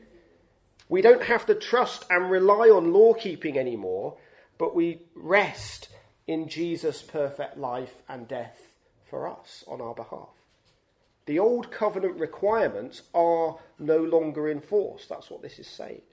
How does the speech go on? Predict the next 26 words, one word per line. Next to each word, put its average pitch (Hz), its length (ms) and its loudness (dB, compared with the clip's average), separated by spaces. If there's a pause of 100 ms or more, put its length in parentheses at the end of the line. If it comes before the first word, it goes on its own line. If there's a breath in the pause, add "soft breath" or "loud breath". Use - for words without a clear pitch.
(880 soft breath)
Jesus 185 400 -8
has 165 160 -4
fulfilled 202 640 -2
them 117 300 -12 (200 soft breath)
once 151 800 -2 (240 soft breath)
and 156 220 -4
for 160 240 -4
all 156 160 -8
time. 208 320 -10 (1040)
There 160 180 -2
is 165 140 -6
no 180 280 2
more 151 560 0 (360)
to - 80 -18
be 143 100 -12
done. 269 280 -4 (1160)
And 156 100 -4
if 170 100 -4
there's 180 140 0
no 226 260 6
more 233 220 8
to 220 100 -4
be 202 100 -6
done 156 300 2
by 170 160 2
him 185 340 -2